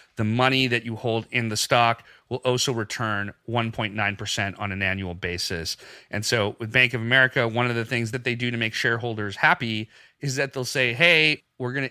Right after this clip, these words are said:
increase the dividend. So we're gonna give you more money back for holding the stock." So that's one way that they give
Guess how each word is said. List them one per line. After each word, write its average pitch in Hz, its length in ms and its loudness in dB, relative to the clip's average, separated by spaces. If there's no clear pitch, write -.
increase 180 840 2
the 123 160 0
dividend. 107 520 -4
So - 140 0
we're 139 100 6
gonna 139 160 2
give 131 200 0
you 123 140 -4
more 165 500 2
money 131 320 4
back 104 380 2
for 104 160 -6
holding 98 360 -6
the 78 80 -12
stock." 76 440 -10
So 131 140 -6
that's 143 240 2
one 139 160 -4
way 123 160 2
that 117 160 -4
they 107 120 -4
give 104 220 -2